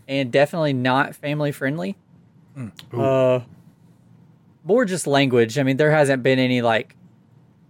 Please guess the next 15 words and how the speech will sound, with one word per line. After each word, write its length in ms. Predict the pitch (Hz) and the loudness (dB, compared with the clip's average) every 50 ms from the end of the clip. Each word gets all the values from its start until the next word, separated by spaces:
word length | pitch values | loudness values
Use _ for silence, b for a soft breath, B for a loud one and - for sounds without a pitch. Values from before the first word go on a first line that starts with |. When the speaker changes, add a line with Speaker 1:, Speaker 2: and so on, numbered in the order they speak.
| _ _ _ _ _ _ _ _ - - - | _ _ _ _ _ _ _ _ -20 -20 -16
Speaker 1:
you 100 | 131 127 | -14 -10
know, 40 | - | -6
anything 360 | 139 131 131 117 135 120 113 | -6 -4 -4 -4 -4 -6 -4
sexual 460 | - - 143 139 - - 139 123 120 | -2 -2 -2 -2 -2 -4 -4 -2 -2
or 40 | 120 | -2
anything, 460 | 117 117 113 - 127 120 117 117 110 - - | -2 -2 -4 -4 -6 -6 -6 -6 -8 -12 -10
but 80 | 123 | -10
it's, 200 | 123 123 - - _ _ _ - | -10 -10 -10 -12 _ _ _ -12
like, 220 | 117 117 113 - _ _ _ _ _ _ _ _ _ _ | -10 -10 -10 -12 _ _ _ _ _ _ _ _ _ _
the 80 | - 131 | -6 -2
language 320 | 139 165 185 165 165 131 | 0 0 2 0 0 0
is 120 | 135 123 - | -2 -4 -6
pretty 220 | - 151 151 135 | -8 -6 -4 -2
rough. 340 | 120 127 123 123 120 - - _ _ _ _ _ _ _ _ | 2 2 2 2 2 -2 -6 _ _ _ _ _ _ _ _
Um, 540 | 139 131 131 127 127 123 123 120 120 120 | -10 -6 -4 -4 -2 -2 -2 -4 -6 -8